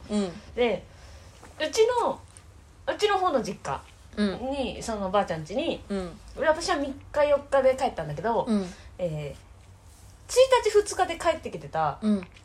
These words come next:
Speaker 2: ほとんど会ってない、もうそれこそ十何年会ってない
Speaker 1: うん。
Speaker 2: 親戚が来てたらしくて。
Speaker 1: うん。
Speaker 2: で、その人が、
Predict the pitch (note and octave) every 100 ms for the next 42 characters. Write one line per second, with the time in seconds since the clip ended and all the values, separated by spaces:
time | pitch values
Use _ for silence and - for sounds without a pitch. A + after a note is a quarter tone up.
0 | - - - - G4+ F#4 E4 A#3+ A3+ G#3
1 | F#3 D#3 C3+ - - - - - - G3+
2 | G3+ B3+ A3 A3 F3 D#3+ F3+ E3+ E3 C#3+
3 | C3+ C#3 C3+ C#3 G#3+ F#3+ D#3+ G#3+ - -
4 | - - F#3 F#3+ F3+ E3 - F3+ F3+ F3+
5 | - - - A#2+ - G#3 F#3+ F3 - -
6 | - - - - - F#3+ G#3 - D4+ F#4
7 | G4+ G#4 G4 - C#4+ B3+ F3 F3+ F3 D3